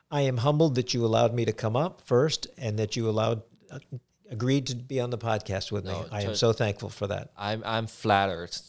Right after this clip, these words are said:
Speaker 2: to be honest, one hundred percent flattered. I'm just a regular I T guy and, uh, never been onto any, uh, public shows and, uh, podcast, and, uh, I'm humbled to, to, uh,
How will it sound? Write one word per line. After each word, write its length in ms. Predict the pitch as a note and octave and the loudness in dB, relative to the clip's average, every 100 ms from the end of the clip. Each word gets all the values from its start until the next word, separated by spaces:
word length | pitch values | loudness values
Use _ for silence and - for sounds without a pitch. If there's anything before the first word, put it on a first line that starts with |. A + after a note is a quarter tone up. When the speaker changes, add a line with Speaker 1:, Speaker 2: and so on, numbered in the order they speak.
| _ | _
Speaker 2:
to 180 | - A#2+ | -4 0
be 140 | A2 | 2
honest, 500 | G#2+ G2+ G2 F#2+ - | 4 4 4 0 -2
one 320 | F#2+ G2+ A2+ A#2+ | -4 2 2 4
hundred 300 | D3 D3 C#3+ | 2 0 0
percent 440 | C#3+ - C3 C3 | -2 2 0 0
flattered. 600 | - A2 G#2+ G#2+ C3 C3+ - | -2 2 2 4 0 0 -2
I'm 240 | G#2 G#2 | 0 0
just 380 | G#2+ G#2+ G2+ - | 0 0 0 0
a 140 | F#2+ | 0
regular 480 | F#2+ G2+ G#2 G#2 G2+ | 2 0 2 0 2
I 140 | E2+ F#2+ | 2 0
T 240 | - G#2+ | -4 -6
guy 280 | G#2+ G#2 G#2 G2+ F#2 | -2 0 0 0 -4
and, 180 | F#2 F2+ | -8 -6
uh, 60 | F2+ | -2
never 300 | G2 G2+ G2+ | 2 2 2
been 200 | G#2 G2 | 0 0
onto 320 | F#2+ F#2+ G2 | -2 -4 -6
any, 580 | C#2+ A2 C3 C#3+ C#3 C3 | -2 -2 0 0 2 4
uh, 360 | A#2 A2 G2+ G2 - - - - - | 4 2 0 -6 -12 -12 -14 -16 -14
public 440 | - C3+ B2 G#2+ - | 2 6 6 2 -6
shows 580 | - G#2 G2+ G#2 G2+ G#2+ | -4 -2 -2 -2 -4 0
and, 340 | G2 F#2+ F#2+ | 2 2 2
uh, 140 | F#2+ | 0
podcast, 720 | F2+ G#2 G2+ - F#2+ F#2+ - D#2+ | 4 4 4 2 0 0 -2 -4
and, 320 | F2+ F2+ F#2 | -2 -2 -2
uh, 220 | F2+ E2+ - | 0 0 0
I'm 360 | F#2 F#2 F2 - _ - | -2 -2 -4 -10 _ -12
humbled 520 | - G2 F2+ C#2+ - - | -4 -2 -2 -4 -6 -8
to, 300 | F#2+ E2 D2 | -6 -6 -8
to, 320 | - F2 | -8 -6
uh, 40 | - | -6